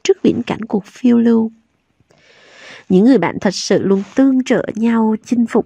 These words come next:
mọi khó khăn. Và thế là khi leo tới bậc thang cuối cùng, chú chuột nhỏ bám chặt vào túm lông cổ mèo, báo cho mèo biết chúng đã gần lên tới ô cửa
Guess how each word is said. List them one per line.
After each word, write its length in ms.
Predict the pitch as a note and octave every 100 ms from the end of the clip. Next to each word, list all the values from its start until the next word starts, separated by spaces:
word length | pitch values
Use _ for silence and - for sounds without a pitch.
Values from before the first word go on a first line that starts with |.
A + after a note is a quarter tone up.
| -
mọi 160 | F3+ -
khó 200 | G#3+ B3+
khăn. 300 | - C#4+ C4 A#3+ - - - - -
Và 80 | B3
thế 140 | D4+
là 400 | G4+ F4 C4 A#3+ C4 - - _
khi 160 | A3+
leo 180 | A3+ G#3+
tới 140 | G#3+
bậc 180 | B3 A#3+ -
thang 220 | A#3 A3 C4
cuối 140 | F4 -
cùng, 240 | F4+ B3 F#3+ - - -
chú 100 | G4 -
chuột 200 | C#4 -
nhỏ 320 | G3+ - - -
bám 220 | G#3+ D#4+ -
chặt 220 | G#4 -
vào 120 | A#3+ A#3
túm 180 | B3 D4+
lông 240 | G#4+ D#4+ C4
cổ 180 | - -
mèo, 220 | C4 A#3 F#3+ - - -
báo 220 | F#3+ A#3+
cho 160 | D4
mèo 180 | G#3+ F#3
biết 160 | F3+ C#4+ - - - -
chúng 360 | F3 E3+ B3
đã 100 | A#3+
gần 320 | G#3 A3 F3 F#3
lên 260 | G3+ F#3+ F#3+
tới 140 | G#3+
ô 180 | - A3+
cửa 120 | -